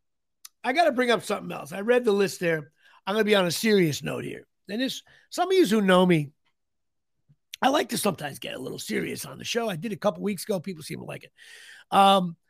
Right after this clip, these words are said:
but there's a GoFundMe page out there. It's called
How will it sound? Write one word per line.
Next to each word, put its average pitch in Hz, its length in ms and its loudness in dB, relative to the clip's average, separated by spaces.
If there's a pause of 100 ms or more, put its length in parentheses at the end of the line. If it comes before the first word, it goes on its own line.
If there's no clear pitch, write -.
(240)
but 233 300 2
there's 220 240 6
a 254 80 6
GoFundMe 240 720 4
page 156 360 4
out 127 200 0
there. 117 320 -10 (560)
It's 170 160 -2
called 196 300 6